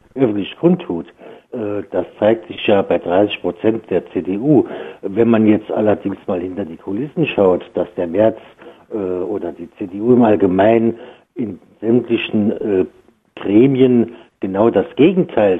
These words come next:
von dem, was sie öffentlich propagieren, was sie, was sie, was sie, äh, verkundtun, genau das Gegenteil dann, äh, machen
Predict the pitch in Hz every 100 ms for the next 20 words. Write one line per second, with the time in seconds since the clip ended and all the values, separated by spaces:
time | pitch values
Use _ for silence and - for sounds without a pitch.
0 | - 101 90 107 107 92 82 - - 95
1 | - 95 117 104 98 87 - 104 92 87
2 | 110 113 110 90 85 - - - _ 87
3 | 92 104 95 - _ _ _ _ _ _
4 | _ _ _ 95 87 90 85 78 85 87
5 | 87 87 76 92 87 73 90 - _ -
6 | - 143 120 113 104 95 - - - _
7 | - 95 107 110 95 - 147 185 - 117
8 | 107 104 104 95 90 - 98 92 85 87
9 | 87 80 80